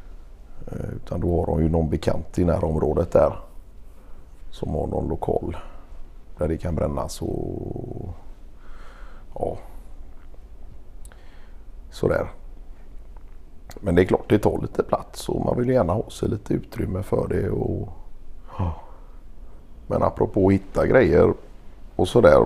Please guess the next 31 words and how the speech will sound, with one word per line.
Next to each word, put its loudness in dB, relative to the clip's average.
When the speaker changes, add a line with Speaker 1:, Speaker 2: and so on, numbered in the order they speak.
Speaker 1:
Mjällborn, 6
han 2
hittade 2
ju 4
någon 0
gammal 2
tamp 0
Speaker 2:
Jaha. 4
Speaker 1:
nere 6
vid 8
vattnet. 2
Speaker 2:
Ja. 0
Speaker 1:
Och 4
lät 2
tvätta 4
den 4
och 4
sådär, 2
något 4
sånär. 6
Eh, -2
och, -2
och 0
den 0
blev 4
ju 4
till -2
slut 0
som 4
ett 4
räcke -2